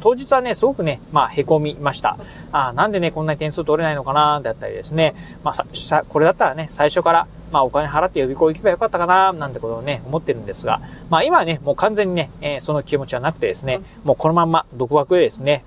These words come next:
えー、行政書士、えー、合格目指してね、えー、突っ走ってやろうというふうにですね、今思ってるところでございます。まあ、あー、まあ、あー、どうなるかはね、わかりませんが、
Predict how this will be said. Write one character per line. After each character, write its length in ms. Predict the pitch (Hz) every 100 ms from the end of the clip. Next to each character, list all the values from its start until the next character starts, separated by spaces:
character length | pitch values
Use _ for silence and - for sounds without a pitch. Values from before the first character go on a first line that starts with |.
| -
え 640 | 123 117 101 90 87 92
ー、 40 | 107
行 80 |
政 160 | 127 135
書 100 | 131
士、 240 | 120 107 -
え 240 | 117 113 101
ー、 20 |
合 120 | 127
格 200 | 147 147
目 80 | 139
指 140 | 143
し 60 | 143
て 80 | 117
ね、 180 | 131 131 - - -
え 80 | 135
ー、 20 |
突 160 | - -
っ 20 |
走 180 | 160 -
っ 20 |
て 100 | 127
や 60 |
ろ 180 | 120 113
う 20 | -
と 80 |
い 60 | 107
う 40 |
ふ 40 | 127
う 40 |
に 60 | 120 98
で 100 | 98
す 80 | -
ね、 140 | 127
今 220 | 117 110
思 160 | 98 117
っ 20 |
て 120 | 120 101
る 80 | 95
と 100 | -
こ 100 | 110
ろ 60 |
で 120 | 98 113
ご 120 | 104
ざ 100 | 92
い 80 | 95
ま 140 | 135
す。 200 | - - - - - - - 120
ま 260 | 196 226 120
あ、 520 | 151 185 143 98 101
あ 0 | - -
ー、 40 |
ま 260 | 220 113 - -
あ、 840 | 151 151 113 85 104 95 95 101
あ 20 |
ー、 40 | 127
ど 100 | 240
う 20 |
な 100 | 240
る 60 | 156
か 80 |
は 60 | 123
ね、 120 | 151
わ 80 | 127
か 80 | 143
り 60 | 190
ま 80 |
せ 140 | 208 214
ん 80 | 151
が、 140 | 107